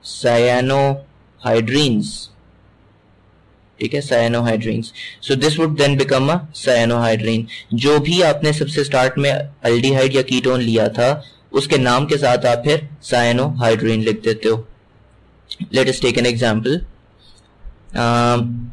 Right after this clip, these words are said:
हम बात करते हैं ethanol की। Ethanol के लिए आपने देखा था इसको हम acetaldehyde भी बोलते हैं,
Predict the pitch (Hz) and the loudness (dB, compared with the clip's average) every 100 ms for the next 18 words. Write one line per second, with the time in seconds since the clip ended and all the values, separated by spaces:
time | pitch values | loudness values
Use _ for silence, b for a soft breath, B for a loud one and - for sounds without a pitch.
0 | - 135 127 120 120 120 127 120 123 120 | -10 -4 0 2 2 2 0 0 -2 0
1 | 120 113 117 117 120 120 - _ _ _ | 0 0 2 0 -2 -8 -20 _ _ _
2 | - - - - - - - _ _ _ | -20 -20 -20 -20 -20 -20 -20 _ _ _
3 | _ _ _ 123 123 160 143 117 104 123 | _ _ _ -2 0 0 0 0 0 -4
4 | 175 - - - - - - - - - | -6 -12 -16 -16 -14 -12 -12 -14 -18 -18
5 | - - - 120 120 135 131 131 127 127 | -20 -20 -8 -2 0 0 -2 0 0 2
6 | 127 120 120 120 123 135 147 127 - 123 | 2 0 0 0 0 0 0 0 -2 -2
7 | 117 117 123 120 117 120 113 110 131 127 | 0 -2 -2 -2 0 2 2 0 0 2
8 | 123 123 165 | 0 0 -4